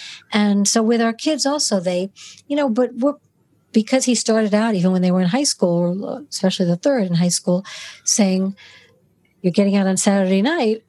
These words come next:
So they're, they got used to the fact that this is our house. And so I do think <laughs> that was a positive thing, as much as I squirmed at the beginning sometimes.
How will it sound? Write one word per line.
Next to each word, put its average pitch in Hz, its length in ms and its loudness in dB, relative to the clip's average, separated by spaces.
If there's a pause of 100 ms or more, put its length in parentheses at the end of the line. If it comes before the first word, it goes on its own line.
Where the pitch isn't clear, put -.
So 220 380 0
they're, 330 380 0
they 349 200 0
got 480 220 -2
used 339 240 -2
to 285 80 -2
the 247 100 0
fact 214 240 0
that 175 100 -18
this - 140 -6
is 190 80 0
our 180 120 0
house. - 500 -4 (520)
And 220 300 2
so 254 320 -2
I 262 100 0
do 262 180 0
think 392 360 -4
<laughs> - 80 -8
that - 140 0
was 214 140 2
a 240 60 0
positive 208 520 -2
thing, 202 280 0
as 190 180 -2
much 240 180 -4
as 226 100 0
I 190 100 4
squirmed 247 800 0
at 214 80 0
the 196 100 -2
beginning 202 380 2
sometimes. 170 640 -2